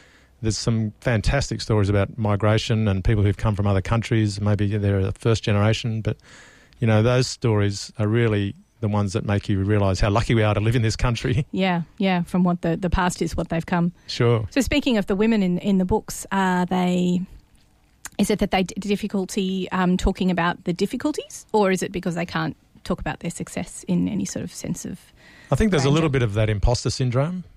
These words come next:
Speaker 2: Mm.
Speaker 1: that creeps in.
Speaker 2: Mm.
Speaker 1: And I think also women are more, uh, face-to-face, one-on-one than men. Men will stand up in front of a crowd and engage with a hundred, whereas women want to go and sit in a corner, have a coffee and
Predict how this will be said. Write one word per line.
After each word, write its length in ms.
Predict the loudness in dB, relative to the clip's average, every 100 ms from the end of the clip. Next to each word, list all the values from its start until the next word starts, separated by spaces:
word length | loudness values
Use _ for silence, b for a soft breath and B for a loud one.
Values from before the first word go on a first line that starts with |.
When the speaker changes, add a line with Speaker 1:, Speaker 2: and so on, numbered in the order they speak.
| -6
Speaker 2:
Mm. 380 | -4 -2 -2 -2
Speaker 1:
that 140 | -4
creeps 280 | -2 -4 -2
in. 220 | -4 -4 -10 _ 0
Speaker 2:
Mm. 400 | 2 4 2 -2 0
Speaker 1:
And 100 | 0
I 60 | 2
think 180 | 2 2
also 400 | 0 2 2 4
women 240 | 2 2
are 80 | 0
more, 380 | 2 2 2 0 -6 -20 -20 _
uh, 240 | -6 -4 -6
face-to-face, 880 | -2 -2 0 -2 0 0 0 -6 -12 b b b -2
one-on-one 640 | 2 2 2 2 2 -2
than 180 | 0 2
men. 300 | 2 0 -4 -10 b b b b b -2
Men 180 | 2 2
will 80 | 0
stand 240 | 2 2
up 120 | 2
in 60 | 0
front 160 | 0 0
of 60 |
a 40 | 0
crowd 320 | 2 2 2
and 220 | -4 -8 -14 _ _ _
engage 480 | -4 0 2 2 2
with 100 | 0
a 40 |
hundred, 420 | 2 2 0 0 2
whereas 240 | 2 2
women 200 | 0 2
want 120 | 2
to 60 | 2
go 140 | 2
and 100 | 0
sit 120 | 0 0
in 100 | 0
a 60 |
corner, 240 | 0 0 2
have 120 | 0
a 40 |
coffee 320 | 0 0 0
and 200 | -2 -4